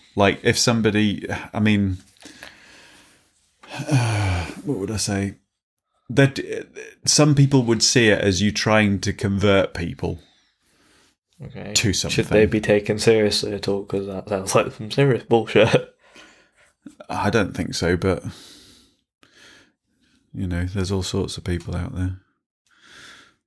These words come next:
Speaker 1: There are idiots.
Speaker 2: I suppose
Speaker 1: <laughs>
Speaker 2: there's the point of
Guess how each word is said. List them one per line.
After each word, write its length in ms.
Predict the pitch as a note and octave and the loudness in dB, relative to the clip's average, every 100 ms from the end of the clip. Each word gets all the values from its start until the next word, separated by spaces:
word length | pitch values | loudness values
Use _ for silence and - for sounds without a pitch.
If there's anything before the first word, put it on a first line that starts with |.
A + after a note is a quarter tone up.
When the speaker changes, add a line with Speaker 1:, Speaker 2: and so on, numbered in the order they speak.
| _ _ _ _ _ _ | _ _ _ _ _ _
Speaker 1:
There 520 | - C#2+ - D#2+ F2 | -20 -18 -8 -2 2
are 240 | F2 F2+ E2+ | 2 4 2
idiots. 480 | E2 F2 - - - _ - | 0 -4 -8 -16 -20 _ -4
Speaker 2:
I 80 | C3 | 0
suppose 760 | B2+ C3 C#3 A#2+ A2+ G2 - C3+ - - - - _ | 2 4 6 6 4 0 -2 -2 -4 -8 -20 -20 _
Speaker 1:
<laughs> 540 | _ _ _ _ _ _ | _ _ _ _ _ _
Speaker 2:
there's 640 | A#2 A#2+ A2+ G#2+ G#2+ - - - - - - - - - | 0 4 4 2 -4 -12 -14 -14 -14 -18 -20 -20 -20 -10
the 100 | A2+ | -2
point 320 | - A2+ G#2 - | 2 4 2 2
of 640 | G#2+ G#2+ G#2 G2 F#2 | 4 4 2 -2 -12